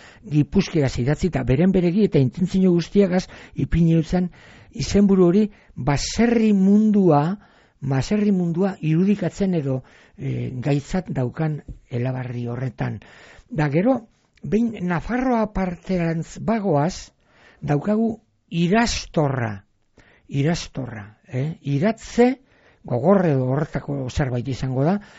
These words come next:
eta gero iparraldean da Nafarroako zati bat, zati handi baten iratzea. Iratzea da azken baten, ba, ira asko dagoen lekua, baina iparraldean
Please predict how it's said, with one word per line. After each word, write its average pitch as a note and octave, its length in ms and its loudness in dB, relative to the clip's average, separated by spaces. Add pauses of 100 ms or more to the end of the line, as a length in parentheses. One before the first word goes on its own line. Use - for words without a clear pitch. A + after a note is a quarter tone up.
(180)
eta C#3 200 -4
gero E3+ 240 -2
iparraldean G3 720 2
da E3 80 0
Nafarroako D3+ 520 -2
zati D3+ 280 -4
bat, F3 240 -4 (300)
zati - 340 -4
handi E3+ 240 0
baten F#3+ 360 -2 (140)
iratzea. C#3+ 760 -6 (140)
Iratzea G#3 600 0
da G3+ 160 2
azken G3+ 240 -4
baten, G#3 320 0 (600)
ba, E3 240 -6
ira F#3 300 -2 (180)
asko - 480 -6
dagoen F3 440 0
lekua, F3+ 360 -2 (340)
baina D#3 260 0
iparraldean F#3 680 -2